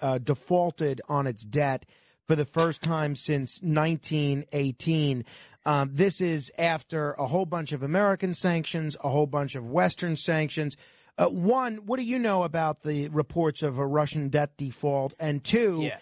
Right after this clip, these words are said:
Speaker 1: how have these sanctions on Russia worked out for the Russian economy and from what you know of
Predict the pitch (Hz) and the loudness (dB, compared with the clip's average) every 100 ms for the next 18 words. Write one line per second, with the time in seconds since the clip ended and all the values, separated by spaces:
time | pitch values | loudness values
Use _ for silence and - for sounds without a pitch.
0 | - - 196 247 254 190 226 220 196 147 | -16 -6 0 2 0 0 0 2 0 -2
1 | 165 160 151 - - - 180 170 - 175 | -2 0 -2 -2 -4 0 2 0 0 0
2 | 156 - - 160 156 151 156 143 160 147 | 0 -2 2 2 2 2 2 2 0 0
3 | 127 170 165 - 185 160 127 - 135 131 | 0 0 0 -2 0 -2 -4 -6 -4 2
4 | 190 - 208 196 190 190 185 185 170 - | 2 2 -4 -2 0 0 0 0 -2 -8
5 | - - 160 156 143 160 156 165 165 156 | -12 0 2 2 0 -2 0 -2 0 2
6 | 180 190 156 147 135 | 4 4 2 0 -4